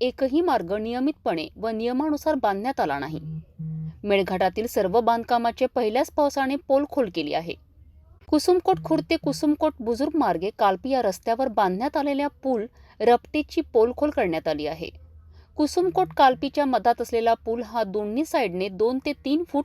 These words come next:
खाली दबला असून अशीच अनियमितता राहिली तर मेलघाटचा विकास कोसोदूर राहण्याची शक्यता नाकारता येत नाही.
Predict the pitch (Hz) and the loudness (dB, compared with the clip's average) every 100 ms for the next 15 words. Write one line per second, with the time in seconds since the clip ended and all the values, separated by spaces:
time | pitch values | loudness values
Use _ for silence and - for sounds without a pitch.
0 | - 254 214 262 202 156 185 - 170 - | -2 -2 -2 2 0 2 0 0 -6 -6
1 | - - - - 269 - 349 - 254 311 | -18 -20 -20 2 2 4 0 0 0 4
2 | 320 302 302 311 247 180 165 - 180 269 | 4 2 2 2 2 0 -2 0 -2 -2
3 | - _ - - 254 254 302 320 359 294 | -16 _ -14 2 2 4 0 2 0 0
4 | 208 214 247 - 247 240 - 285 320 311 | 0 0 0 0 0 0 -2 -2 -2 0
5 | 214 190 240 - 202 - 220 269 277 180 | -2 -4 -6 -6 -8 -6 -4 -2 -2 0
6 | 226 - 214 - 143 - | -2 0 -4 -2 -10 -10